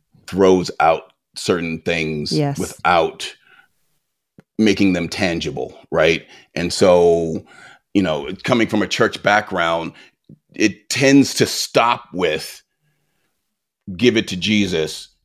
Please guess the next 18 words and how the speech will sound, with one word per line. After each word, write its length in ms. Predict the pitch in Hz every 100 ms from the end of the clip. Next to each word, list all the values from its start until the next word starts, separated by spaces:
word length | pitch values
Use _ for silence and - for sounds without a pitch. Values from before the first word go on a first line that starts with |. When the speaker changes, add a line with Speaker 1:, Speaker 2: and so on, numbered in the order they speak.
| _
Speaker 1:
Everything 400 | 104 110 104 104
happens 320 | 98 98 98
for 180 | - 98
a 40 |
reason. 440 | 90 101 85 82 82
Speaker 2:
Mm-hmm. 120 | 127
Speaker 1:
God 200 | 98 95
has 160 | 95 90
a 60 |
plan." 360 | 82 104 78 64
Speaker 2:
Mm-hmm. 640 | 185 190 226 254 - 117
Speaker 1:
Great. 420 | 120 123 82 - - _ _ _ _
I 120 | 101 127
don't 200 | 151 135
wanna 260 | 139 120 -
isolate 600 | 117 127 120 107 98 -
those 260 | 98 92
people 520 | - - 101 - -